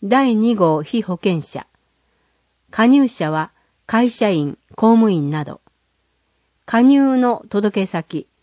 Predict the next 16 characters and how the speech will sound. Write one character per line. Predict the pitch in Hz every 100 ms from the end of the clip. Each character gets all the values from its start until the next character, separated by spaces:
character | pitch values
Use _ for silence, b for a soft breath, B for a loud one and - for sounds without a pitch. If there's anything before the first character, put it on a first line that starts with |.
| _ _ _
被 | _ 285
保 | 269 -
険 | 226 262 220
者 | 165
の | 151 139
勤 | 185 185
務 | 180
先。 | - 147 - 147 - _ _ _ _ _ _ _ _
保 | 220
険 | 285 285 254
料 | 190 160
の | 156 156
納 | - 196 208
付 | 208
方 | 190 180
法。 | 156 139 -